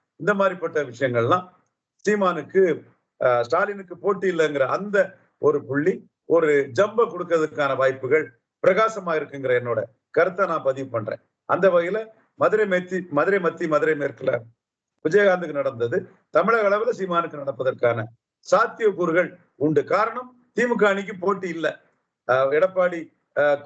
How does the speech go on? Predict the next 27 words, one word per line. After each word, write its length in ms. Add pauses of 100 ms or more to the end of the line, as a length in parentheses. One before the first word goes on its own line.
என்னதான் 600
சொ-, 280
சொன்னாலும் 440
சரி, 280 (200)
உண்மை 300
நிலைமை 400
போட்டி 280
இல்லைங்கிறது 440
தான் 340 (120)
நூற்றுக்கு 440
நூறு 260
உண்மை. 240 (180)
ஒருவேளை 280
ஸ்டாலின் 420
கூட, 380 (240)
ஆ, 120
சீமான் 380
எழும்பி 300
வந்துட்டாருன்னா 760 (160)
அவரு, 440 (300)
ஆ, 260 (280)
பகுஜன் 340
சமாஜ் 300
மாதிரி, 380 (340)
ஆ, 100
ஒரு 140
ஆல்டர்னேட்டிவ் 640